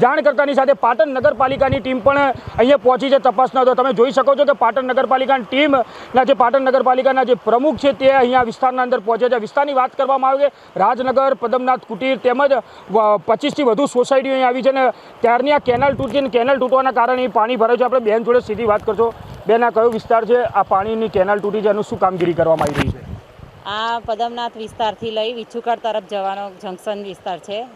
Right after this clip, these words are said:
Speaker 2: ત્યાં સિંચાઈની જે કેનાલ પીવાના પાણીની છે, એ રાત્રે સતત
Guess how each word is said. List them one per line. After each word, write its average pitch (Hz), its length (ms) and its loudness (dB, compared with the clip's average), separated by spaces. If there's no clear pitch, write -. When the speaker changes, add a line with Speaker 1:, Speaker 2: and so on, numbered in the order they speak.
Speaker 2:
ત્યાં 226 360 -6
સિંચાઈની 262 520 -6
જે 247 140 -6
કેનાલ 240 320 -6
પીવાના 240 380 -6
પાણીની 226 400 -10
છે, 214 220 -12
એ 233 260 -4
રાત્રે 214 260 -6
સતત 247 340 -4